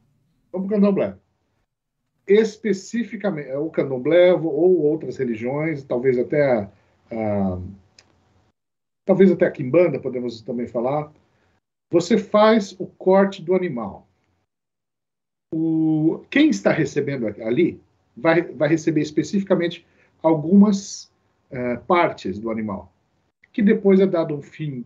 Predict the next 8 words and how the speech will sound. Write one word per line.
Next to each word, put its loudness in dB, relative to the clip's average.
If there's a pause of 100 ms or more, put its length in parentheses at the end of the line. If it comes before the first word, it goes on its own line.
(100)
espe-, -8
eu -2
espero 0
que 2
ecológico, 0 (640)
né, -2 (320)
pra 0
aquilo. -4